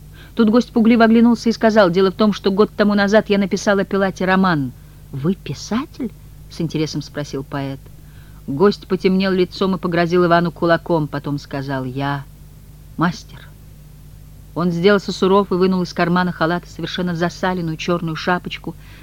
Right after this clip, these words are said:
с вышитой на ней жёлтым шёлком буквой «М». Он надел эту шапочку и показался Ивану и в профиль, и в фас — чтобы доказать, что он мастер.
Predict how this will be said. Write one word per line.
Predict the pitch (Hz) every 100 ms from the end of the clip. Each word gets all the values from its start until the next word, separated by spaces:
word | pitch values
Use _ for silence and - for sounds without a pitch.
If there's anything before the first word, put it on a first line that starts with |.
| -
с | -
вышитой | 180 185 - 175
на | 175
ней | 170 170 - - -
жёлтым | 160 175 170 160
шёлком | 147 - 165 160 156 143
буквой | 143 - 147 139 -
«М». | 139 139 135 - - - - - -
Он | 175 214
надел | 226 220 247
эту | 240 220
шапочку | - 240 - - 233
и | 220
показался | 202 202 208 226 220 214
Ивану | 202 208
и | 208
в | 185
профиль, | - 185 214 - 170
и | 180
в | - -
фас — | 240 - - - - -
чтобы | - - 190
доказать, | 190 190 190 214
что | - 196 -
он | 190 202 214 -
мастер. | 185 202 170 - - 139 127